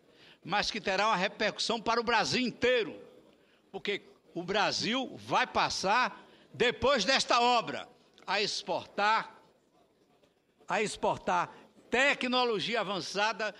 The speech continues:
na construção de navios, ou de trens de alta velocidade,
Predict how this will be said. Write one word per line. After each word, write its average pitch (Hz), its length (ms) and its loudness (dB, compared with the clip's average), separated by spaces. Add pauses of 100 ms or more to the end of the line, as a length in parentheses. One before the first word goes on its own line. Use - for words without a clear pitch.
(160)
na 196 180 0
construção 202 1080 -6 (720)
de 196 440 0 (1900)
navios, 185 720 0
ou 156 120 -6
de 135 480 -4 (500)
trens 240 320 2
de 208 140 0
alta 208 340 2
velocidade, 190 800 0